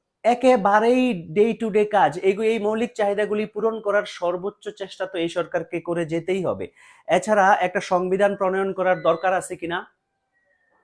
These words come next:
বাংলাদেশের কোন কোন ক্ষেত্রে কি কি সংস্কার করা প্রয়োজন,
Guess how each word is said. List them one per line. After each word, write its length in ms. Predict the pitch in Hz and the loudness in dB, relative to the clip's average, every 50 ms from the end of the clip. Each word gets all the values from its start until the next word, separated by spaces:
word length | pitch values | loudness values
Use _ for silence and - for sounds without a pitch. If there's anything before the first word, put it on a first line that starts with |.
| _ _ _ _ _ _ _ _ _ _ _ | _ _ _ _ _ _ _ _ _ _ _
বাংলাদেশের 720 | 139 151 165 180 202 214 214 214 196 196 - 226 208 196 | -2 0 0 0 2 2 2 2 2 0 0 0 -2 0
কোন 280 | - 202 196 196 202 196 | 0 0 0 0 0 0
কোন 200 | 208 208 208 202 | 0 0 0 2
ক্ষেত্রে 400 | - 196 190 190 190 202 208 208 | 0 0 -2 0 0 0 0 0
কি 160 | 208 196 185 | 0 -4 -6
কি 140 | - 208 202 | -4 -4 -4
সংস্কার 520 | - 185 165 175 180 - - 202 208 196 | -2 -2 -2 -2 -2 -4 0 0 0 0
করা 240 | 190 202 190 196 185 | 0 -2 0 0 0
প্রয়োজন, 600 | 185 185 196 196 220 220 202 196 190 196 214 240 | 2 2 2 2 2 2 2 2 0 -2 -2 -4